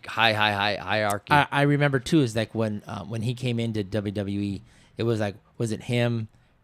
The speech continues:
Speaker 2: Perry Saturn, Chris Benoit, and Dean Malenko.
Speaker 1: Mm-hmm.
Speaker 2: And at least
Speaker 1: The Radicals.
Speaker 2: Yeah, the, at, at least Benoit and, uh, Eddie themselves, they w-, they became champions.
Speaker 1: Yep.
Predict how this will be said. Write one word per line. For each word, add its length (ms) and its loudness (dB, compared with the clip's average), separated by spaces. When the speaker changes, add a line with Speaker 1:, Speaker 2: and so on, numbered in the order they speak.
Speaker 2:
Perry 220 2
Saturn, 760 0
Chris 180 -4
Benoit, 760 -2
and 320 -8
Dean 200 -2
Malenko. 520 -4
Speaker 1:
Mm-hmm. 240 2
Speaker 2:
And 220 0
at 140 -4
least 320 0
Speaker 1:
The 100 4
Radicals. 640 4
Speaker 2:
Yeah, 320 2
the, 180 -6
at, 240 -4
at 260 -2
least 340 2
Benoit 720 2
and, 400 -2
uh, 140 -8
Eddie 220 0
themselves, 420 -2
they 80 -2
w-, 200 -6
they 100 -4
became 320 -8
champions. 520 -2
Speaker 1:
Yep. 160 2